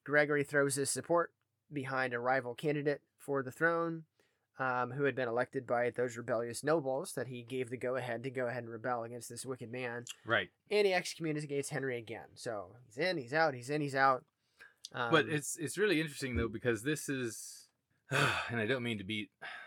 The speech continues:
Speaker 2: uh, a dead horse, but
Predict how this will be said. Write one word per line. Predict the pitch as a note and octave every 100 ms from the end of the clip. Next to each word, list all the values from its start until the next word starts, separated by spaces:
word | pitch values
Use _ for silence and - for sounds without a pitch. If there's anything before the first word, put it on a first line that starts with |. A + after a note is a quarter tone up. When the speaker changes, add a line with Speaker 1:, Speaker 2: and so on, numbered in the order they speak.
| - _ _ _ _ _ _
Speaker 2:
uh, | A2 G#2 F#2+ F#2+ F#2 -
a | G2+
dead | A2 G2
horse, | B2+ A#2+ F2+ -
but | F#2+ F2